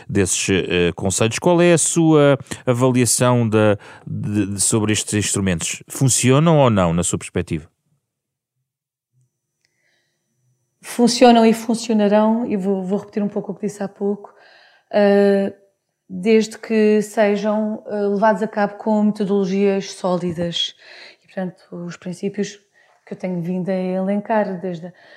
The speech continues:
Speaker 2: a participação, a, a universalidade, a transparência, tem que haver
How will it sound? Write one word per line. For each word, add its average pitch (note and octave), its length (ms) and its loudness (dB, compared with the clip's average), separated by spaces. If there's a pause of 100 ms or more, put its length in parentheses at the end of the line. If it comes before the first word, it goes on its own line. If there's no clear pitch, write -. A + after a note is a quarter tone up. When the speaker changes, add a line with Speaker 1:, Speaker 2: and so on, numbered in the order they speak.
(160)
Speaker 2:
a F3 80 -14
participação, G3+ 920 -2
a, F#3+ 200 -2
a F3+ 60 0
universalidade, F#3+ 840 0
a F#3 40 -4
transparência, G3+ 680 -4 (280)
tem A#3+ 140 -2
que A#3+ 100 0
haver A3+ 500 4